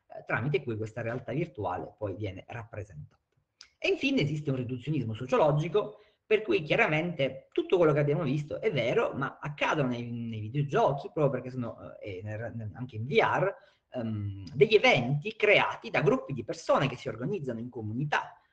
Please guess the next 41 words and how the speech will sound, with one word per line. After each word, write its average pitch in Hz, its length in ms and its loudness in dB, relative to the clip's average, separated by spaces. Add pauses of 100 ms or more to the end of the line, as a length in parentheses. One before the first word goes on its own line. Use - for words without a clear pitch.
(140)
eh, 123 80 -4
anche 110 920 -2
all'interno 139 360 0
dei 120 80 -4
giochi 117 240 -10
stessi. 139 440 -2
In 104 40 -4
un 107 80 -4
gioco 110 220 -6
multiplayer, 117 640 -2
per 156 140 -8
esempio, 143 340 -6
i - 20 -14
giocatori 110 380 -4
si - 100 -14
organizzano 110 580 -6
fra - 180 -10
di 185 100 -2
loro, - 440 2
eh, - 440 -20
molto 110 320 -6
spesso. - 400 -12
Esiste 220 240 0
dunque 190 240 2
una 135 100 8
realtà, 139 540 2
una 107 100 -2
vera 127 140 -2
e - 20 -4
propria 147 220 0
ricchezza 147 420 2
sociologica, 127 840 -2 (280)
eh, 101 260 0
che, - 260 2
eh, 82 580 -8
fa 147 120 -4
parte - 480 2
dell'esperienza 107 640 -4
delle 101 180 -6
realtà 117 320 -2
virtuali 131 640 4